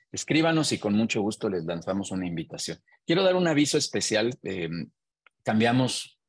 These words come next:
una plataforma ahí de tecnología para, para el envío de estas invitaciones de los webinars.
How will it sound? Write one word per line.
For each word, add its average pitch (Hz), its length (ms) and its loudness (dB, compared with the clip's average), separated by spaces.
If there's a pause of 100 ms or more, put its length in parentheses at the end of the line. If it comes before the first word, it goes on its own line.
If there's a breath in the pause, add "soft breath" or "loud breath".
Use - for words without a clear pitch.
una 107 180 0
plataforma 107 640 -2
ahí 98 180 -2
de 90 200 -2
tecnología 85 800 -4
para, 80 420 -8 (420)
para 90 180 -2
el 90 100 -2
envío 101 380 0
de 95 100 0
estas 95 320 -4
invitaciones 104 640 -2
de 98 80 -2
los 92 160 -4
webinars. 113 540 -2